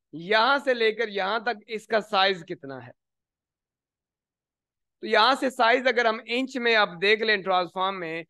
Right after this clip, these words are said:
हाइट है दो इंच, कितना? वन पॉइंट फ़ाइव इंच, डेढ़ इंच। डेढ़ इंच कितना होता है?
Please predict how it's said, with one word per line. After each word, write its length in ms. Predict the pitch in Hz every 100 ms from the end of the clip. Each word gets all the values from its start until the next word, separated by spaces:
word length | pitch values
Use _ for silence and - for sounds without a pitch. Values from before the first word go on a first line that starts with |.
| _ _
हाइट 400 | 156 175 247 226
है 160 | 233 233
दो 460 | 180 175 226 233
इंच, 320 | 196 160 151 -
कितना? 540 | 208 240 254 277 294 - _ _ _ _ _ _ _ _ _ _ 160
वन 260 | 214 277
पॉइंट 460 | 240 254 277 339 -
फ़ाइव 380 | 240 285 285 226
इंच, 280 | 175 170 _
डेढ़ 320 | 185 294 277
इंच। 360 | 175 143 113 - _ _ _ _ _ _ _ _ _ _
डेढ़ 300 | 165 311 320
इंच 160 | 294 220
कितना 300 | 269 220 285
होता 260 | 240 170 160
है? 140 | 127